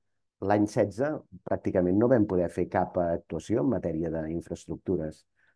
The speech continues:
Infraestructures que eren absolutament, eh, estratègiques. I, per altra banda, també limita molt les possibilitats de,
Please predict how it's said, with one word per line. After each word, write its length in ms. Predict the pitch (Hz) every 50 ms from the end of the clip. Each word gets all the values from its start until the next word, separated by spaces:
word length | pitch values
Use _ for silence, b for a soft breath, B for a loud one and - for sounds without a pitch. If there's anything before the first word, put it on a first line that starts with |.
| _ _ -
Infraestructures 600 | 110 101 - 95 - - 92 80 - 113 110 110
que 100 | - 110
eren 360 | 107 117 127 139 147 135 - -
absolutament, 760 | - 95 95 - - 107 101 95 101 92 92 90 95 101 104 110
eh, 380 | 107 101 95 90 87 85 82 80 _ _ _ _ -
estratègiques. 840 | - - - 98 82 90 80 76 76 82 80 95 90 90 - - _ -
I, 80 | 95
per 140 | 95 - -
altra 240 | - 87 - - 90
banda, 240 | 85 85 90 92 98
també 240 | - 104 95 92 90
limita 360 | 87 87 87 90 90 87 92 90
molt 360 | 87 85 87 95 104 104 107 _ _ _ _ _ _ _
les 260 | - 87 90 87 - -
possibilitats 760 | - 90 - - 87 78 80 82 - 90 85 82 85 82 82
de, 240 | 90 101 110 110